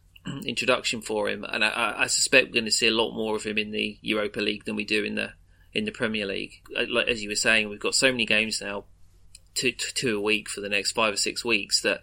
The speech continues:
it doesn't seem possible that we won't see a, quite a large amount of him because, you know, poor Dan,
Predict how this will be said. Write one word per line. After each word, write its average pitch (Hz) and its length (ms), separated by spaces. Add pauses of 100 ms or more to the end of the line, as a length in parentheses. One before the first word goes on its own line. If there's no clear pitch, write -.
(100)
it - 220
doesn't 113 240
seem 107 200
possible 107 480
that 98 160 (160)
we 113 120
won't 104 260
see 110 220
a, 104 60 (100)
quite 107 240
a 110 40
large 107 240
amount 110 320
of 110 60
him 101 140
because, 104 380 (800)
you 110 120
know, 104 60
poor 120 220
Dan, 110 260